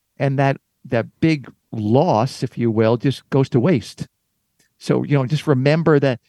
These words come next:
example of the thirty-three trillion dollar national debt and the thirty-seven trillion dollars in I R As and four oh one Ks.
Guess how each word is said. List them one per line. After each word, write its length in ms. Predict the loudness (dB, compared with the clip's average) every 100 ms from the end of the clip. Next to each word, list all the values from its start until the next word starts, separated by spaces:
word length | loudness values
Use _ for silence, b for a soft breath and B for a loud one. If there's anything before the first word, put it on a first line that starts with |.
| _ -6
example 600 | -4 0 0 0 0 -2
of 120 | -2
the 60 | -4
thirty-three 600 | -2 0 -2 -4 -4 -4
trillion 580 | -10 -2 0 0 0
dollar 320 | 0 2 0 0
national 460 | -2 -4 -8 -8
debt 380 | -6 -4 -2 0
and 120 | 0
the 80 | -4
thirty-seven 800 | -2 -2 -2 -4 -2 -2 0 -4
trillion 540 | -6 -4 -2 0 0
dollars 440 | 0 2 0 0 -2
in 120 | -4
I 200 | -2 0
R 160 | 2 2
As 140 | 0
and 80 | -6
four 300 | -4 -2 0
oh 40 |
one 180 | 0 -4
Ks. 640 | -2 0 2 2 0 -4